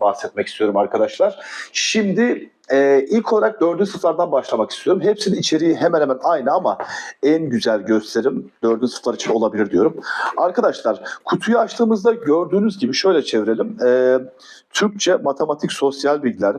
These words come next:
fen bilimleri, tüm dersler ödev kitabı, deneme sınavı, anlama, yorumlama,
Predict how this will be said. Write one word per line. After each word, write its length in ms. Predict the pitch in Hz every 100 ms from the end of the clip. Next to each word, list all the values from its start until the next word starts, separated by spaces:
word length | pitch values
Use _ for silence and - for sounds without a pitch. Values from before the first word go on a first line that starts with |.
| -
fen 280 | 113 131 120
bilimleri, 600 | 101 95 90 92 147 196 -
tüm 260 | - 170 160
dersler 460 | 147 147 175 -
ödev 220 | 110 139 139
kitabı, 520 | - - 95 156 196 202 - - -
deneme 460 | - 143 160 175 214
sınavı, 840 | - 196 196 185 190 233 247 - -
anlama, 480 | 139 156 160 180 185
yorumlama, 840 | 143 147 147 143 190 202 - -